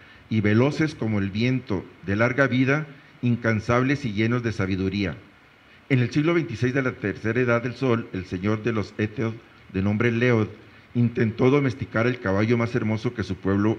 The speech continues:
había visto nunca, pero el caballo era salvaje y orgulloso y derribó a Leod, que murió. Por eso el caballo recibió el nombre de Daño del Hombre. Pero cuando el hijo de Leod, Eorl, se acercó al caballo, este se entregó al joven señor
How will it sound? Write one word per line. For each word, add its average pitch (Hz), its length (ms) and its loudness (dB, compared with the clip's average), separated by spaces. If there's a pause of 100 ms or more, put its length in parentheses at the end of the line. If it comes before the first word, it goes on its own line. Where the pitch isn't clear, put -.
había 92 320 -2
visto 98 280 -4
nunca, 120 380 -2 (560)
pero 139 340 4
el 113 120 -2
caballo 120 440 4
era 123 140 2
salvaje 107 540 0
y 117 80 2
orgulloso 104 580 2
y 120 80 2
derribó 95 720 0
a 117 60 4
Leod, 113 280 2
que - 220 -4
murió. 92 360 0 (720)
Por 104 160 2
eso 127 420 4
el 98 140 0
caballo 110 400 2
recibió 104 360 0
el 110 80 2
nombre 117 260 0
de 98 140 0
Daño 117 420 0
del 107 200 2
Hombre. 110 340 0 (540)
Pero 127 240 4
cuando 127 240 2
el 127 80 4
hijo 147 200 0
de 139 140 2
Leod, 127 340 2 (240)
Eorl, 117 340 2 (260)
se 104 80 -2
acercó 98 320 2
al - 120 2
caballo, 123 500 4 (140)
este 117 320 2
se 123 100 0
entregó 98 440 2
al 110 100 0
joven 113 320 2
señor 110 420 2